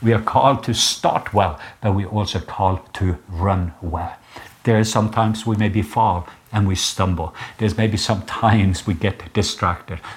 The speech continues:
There's some times that we are not hydrated. So I just wanted to talk about a few of the key principles I felt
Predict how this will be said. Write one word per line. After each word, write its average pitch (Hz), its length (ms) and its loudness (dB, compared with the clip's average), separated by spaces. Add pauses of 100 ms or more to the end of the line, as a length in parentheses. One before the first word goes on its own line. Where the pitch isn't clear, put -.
There's 113 160 2
some 110 240 0
times 104 600 0
that - 200 -6 (320)
we 110 80 4
are 107 60 6
not 98 140 2
hydrated. 95 800 0
So 120 100 -2
I 110 60 0
just 156 160 -4
wanted 170 220 -2
to 127 80 0
talk 120 300 -2
about 107 180 0
a 92 60 -4
few - 440 -6
of - 140 -2
the 101 80 -2
key - 340 -4
principles 110 720 -2
I 90 80 -2
felt 92 380 -6